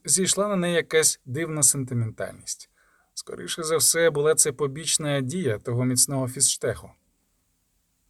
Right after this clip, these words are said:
"То все моя провина", пробурмотіла вона.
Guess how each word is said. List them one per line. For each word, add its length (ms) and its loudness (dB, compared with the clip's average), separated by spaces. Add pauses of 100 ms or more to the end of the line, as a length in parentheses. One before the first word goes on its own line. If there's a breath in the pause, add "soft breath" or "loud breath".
(100)
"То 180 -2
все 320 4
моя 340 2
провина", 520 -4 (520)
пробурмотіла 680 0
вона. 300 -6